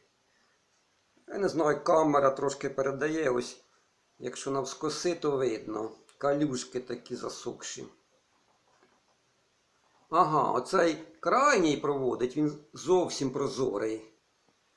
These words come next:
І передостанній проводить. А ну ще раз перевіряємо. Крайній. Майже зовсім прозорий.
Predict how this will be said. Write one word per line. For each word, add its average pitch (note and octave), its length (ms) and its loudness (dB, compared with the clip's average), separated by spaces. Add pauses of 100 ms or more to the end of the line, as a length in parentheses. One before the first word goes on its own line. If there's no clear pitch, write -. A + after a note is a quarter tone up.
(1700)
І G3 200 -4 (440)
передостанній D3+ 840 2
проводить. A2+ 640 -8
А D3+ 60 -4
ну D#3+ 140 2
ще C3+ 200 0
раз A2 140 0
перевіряємо. A2 540 -2
Крайній. D3 600 2 (2750)
Майже D#3+ 440 0
зовсім C#3 500 -2
прозорий. A#2 800 -2